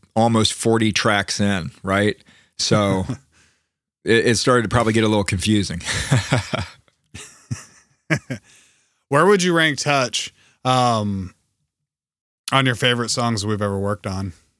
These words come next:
Speaker 2: Like, what does this one mean to you?
Speaker 1: Honestly, it, it wouldn't have ranked very high for me, um, because I wasn't
Speaker 2: Really?
Speaker 1: really satisfied with the way that I hit the mic on this one.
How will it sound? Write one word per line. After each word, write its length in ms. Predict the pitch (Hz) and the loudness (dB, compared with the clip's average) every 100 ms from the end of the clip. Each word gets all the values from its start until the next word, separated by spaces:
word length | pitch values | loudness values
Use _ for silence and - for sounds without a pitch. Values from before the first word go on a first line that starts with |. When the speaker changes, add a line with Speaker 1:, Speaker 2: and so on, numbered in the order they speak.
| - | -4
Speaker 2:
Like, 160 | 117 | 0
what 80 | 127 | 0
does 120 | 127 | 0
this 160 | 120 - | -2 -4
one 160 | 110 104 | -4 -2
mean 180 | 107 101 | -4 -4
to 120 | 98 | -6
you? 240 | 90 90 - _ _ _ _ _ _ - | -6 -8 -12 _ _ _ _ _ _ 0
Speaker 1:
Honestly, 800 | 127 180 196 - 170 170 165 151 | 2 4 2 2 2 4 4 2
it, 280 | - 123 117 123 | 2 2 4 2
it 80 | 120 | 2
wouldn't 300 | 120 147 143 | 2 2 2
have 160 | 113 101 | 0 2
ranked 340 | 110 120 120 | 0 0 -2
very 220 | 110 113 | 0 2
high 320 | 104 101 110 135 | 2 2 2 0
for 160 | 107 | -2
me, 260 | 95 85 - - | -2 -2 -6 -6
um, 320 | 101 101 98 | -2 0 0
because 240 | 101 110 101 | 0 0 0
I 80 | 107 | 2
wasn't 300 | 117 175 131 | 2 2 2
Speaker 2:
Really? 100 | 113 | 2
Speaker 1:
really 120 | 107 | 0
satisfied 760 | - 107 131 - 107 104 101 101 | 0 0 -2 -2 0 0 -2 -2
with 220 | 101 - | -2 0
the 80 | 107 | 2
way 200 | 104 101 | 2 2
that 140 | 104 | 2
I 120 | 101 | 2
hit 200 | 87 107 | 0 -2
the 80 | 107 | 0
mic 340 | 98 104 147 | 2 2 2
on 180 | 104 92 | 0 0
this 220 | 90 - | 0 -2
one. 240 | 95 90 | -4 -4